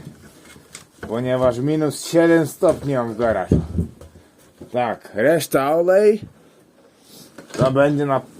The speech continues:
późniejsze sprawy. Teraz tutaj lepsza sprawa.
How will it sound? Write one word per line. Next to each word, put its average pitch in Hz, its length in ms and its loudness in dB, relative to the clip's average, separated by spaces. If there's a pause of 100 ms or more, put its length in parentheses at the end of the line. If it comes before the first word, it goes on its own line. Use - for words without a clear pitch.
(240)
późniejsze 143 540 -2
sprawy. 147 600 0 (180)
Teraz 123 340 -4
tutaj 110 540 -6 (1900)
lepsza 165 720 -2
sprawa. 147 680 0